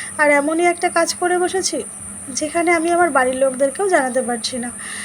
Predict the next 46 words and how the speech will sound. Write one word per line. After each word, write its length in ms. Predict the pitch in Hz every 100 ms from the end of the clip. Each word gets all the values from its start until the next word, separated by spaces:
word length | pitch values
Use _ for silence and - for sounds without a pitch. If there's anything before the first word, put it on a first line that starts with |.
| - -
কী 140 | 359
আর 160 | 359 359
করবো, 300 | 359 302 294
তার 220 | 285 269
জন্য 180 | 269 294
অপেক্ষা 400 | 285 285 285 302
করি 240 | 294 294
বসে 260 | 294 269 302
বসে। 300 | 294 269 294 277 - - -
অপেক্ষা 360 | 254 - 285 302
করতে 320 | 302 302 311
করতে 260 | 311 294 302
অপেক্ষার 440 | 262 285 294 320
সময়টাও 580 | 294 277 269 277 320 359
পার 280 | 320 262 247
হয়ে 220 | 247 240
গেছে 280 | 240 233 254
একটা 240 | 214 254
সময়। 340 | 247 247 233 240 - - - - -
খুবই 360 | - 370 403 392
আমার 380 | 349 339 349 339
খারাপ 320 | - 294 294
লাগছে 320 | 294 294 285 302
যে 140 | 330
সেই 180 | 330 339
মানুষটা 440 | 311 302 294 349 -
কখন 340 | 277 277 339
আসবে 300 | 311 294 302
বাড়িতে, 340 | 294 285 294 320
আর 60 | 320
কখনই 380 | 285 285 349 403
বা 160 | 392 311
রান্না 300 | 262 247 254
করবো, 280 | 277 262 269
কখন 380 | 277 262 392 427
তো 100 | 359
আমার 200 | 302 294
ভাতটা 400 | 262 269 - 269
হয়ে 260 | 262 262
গেছে। 240 | 254 254 285
এখন 360 | 247 254 294
আমি 180 | 285 302 302
কী 120 | 330 339
করবো? 300 | 330 339 392
তাই 200 | 294 277 247
যাই 240 | 277 311